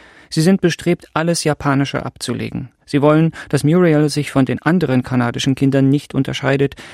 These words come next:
die gleichen Chancen hat. Muriel wiederum spürt, dass da etwas fehlt, nicht nur, weil sie wegen ihres asiatischen Aussehens immer wieder diskriminiert wird, sondern auch, dass ihr ein Teil ihrer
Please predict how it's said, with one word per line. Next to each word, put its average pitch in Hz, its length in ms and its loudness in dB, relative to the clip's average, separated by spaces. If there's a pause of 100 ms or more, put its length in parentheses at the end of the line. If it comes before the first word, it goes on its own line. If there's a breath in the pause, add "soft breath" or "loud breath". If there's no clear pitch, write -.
die 139 80 -2
gleichen 120 340 0
Chancen 120 420 -4
hat. - 340 -14 (340)
Muriel 143 600 2
wiederum 135 380 2
spürt, 147 380 -2 (340 loud breath)
dass 156 120 -2
da 147 120 0
etwas 151 340 -4
fehlt, 139 400 0 (260 loud breath)
nicht 156 240 2
nur, 139 160 6
weil 131 140 4
sie 123 180 0
wegen 127 200 2
ihres 123 260 -6
asiatischen 127 640 -2
Aussehens 135 540 0
immer 143 260 4
wieder 135 180 2
diskriminiert 135 760 4
wird, 139 240 0 (240 loud breath)
sondern 147 400 2
auch, 151 360 -2 (200 loud breath)
dass 147 160 0
ihr 147 180 0
ein 131 160 2
Teil 147 320 0
ihrer 143 220 -4